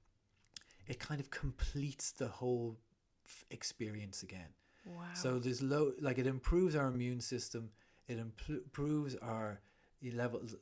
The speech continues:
Speaker 1: levels of stress and anxiety, helps us deal with all of that. You know, it, it, it reduces inflammation, reduces pain, does all these things. But the reason it does all of these things, in my view,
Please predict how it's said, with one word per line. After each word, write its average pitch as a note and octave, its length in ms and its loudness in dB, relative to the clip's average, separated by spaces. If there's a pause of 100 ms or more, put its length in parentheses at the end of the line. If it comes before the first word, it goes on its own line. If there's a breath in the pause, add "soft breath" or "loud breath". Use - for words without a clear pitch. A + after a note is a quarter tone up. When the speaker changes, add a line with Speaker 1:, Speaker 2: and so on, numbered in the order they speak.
(140)
Speaker 1:
levels B2 420 2
of G#2+ 60 -8
stress B2 360 0
and A2+ 80 -4
anxiety, A2 500 -2
helps A#2+ 280 -4
us G#2 80 -8
deal A#2 180 -2
with G#2+ 120 -4
all G#2+ 180 -2
of G2+ 80 -6
that. G#2 220 -4 (420 loud breath)
You B2+ 120 0
know, A2+ 140 0
it, A2 140 -2
it, B2+ 140 0
it A2+ 120 -4 (240)
reduces B2 500 0
inflammation, A2+ 720 -4
reduces B2+ 480 -2
pain, A2 300 -6
does C#3+ 160 -2
all D3 140 4
these B2+ 200 2
things. A2+ 300 -8 (420 soft breath)
But - 240 -2
the C#3+ 160 2
reason E3+ 520 6
it B2+ 100 -4
does A2+ 200 -2
all G2+ 140 -4
of F#2 60 -10
these F2 200 -8
things, D#2 300 -12
in A2 80 -6
my D3+ 240 8
view, G#2+ 320 2